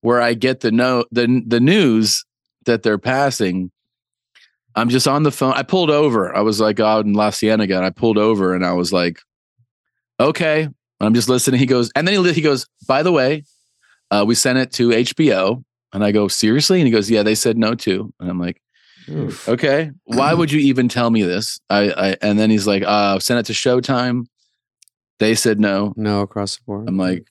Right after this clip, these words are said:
Speaker 1: "Cool." And then he goes, "But, um, Netflix."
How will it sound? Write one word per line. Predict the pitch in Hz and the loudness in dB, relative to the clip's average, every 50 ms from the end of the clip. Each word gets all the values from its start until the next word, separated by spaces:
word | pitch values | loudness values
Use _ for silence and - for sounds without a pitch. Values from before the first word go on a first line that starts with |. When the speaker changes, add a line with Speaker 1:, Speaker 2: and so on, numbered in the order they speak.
| _ - | _ -10
Speaker 1:
"Cool." | - - 110 110 117 120 131 143 147 131 117 _ _ _ _ _ _ _ _ _ _ _ - | -2 2 2 4 4 4 4 2 0 -2 -8 _ _ _ _ _ _ _ _ _ _ _ -4
And | 104 110 113 | -2 0 2
then | 120 123 120 | 2 2 2
he | 117 123 | 2 2
goes, | 110 113 107 104 101 104 101 - | 2 2 2 2 0 0 -2 -4
"But, | _ - 107 104 101 95 92 - - | _ -2 0 2 2 0 -2 -2 -2
um, | 101 98 95 92 90 90 90 90 90 87 82 - _ _ _ _ - | 0 0 0 0 -2 -2 -2 -4 -4 -6 -8 -12 _ _ _ _ -2
Netflix." | 101 107 123 127 - - - 107 87 - - - - - - | 0 2 2 0 -2 -4 -6 -6 -6 -6 -8 -12 -12 -12 -14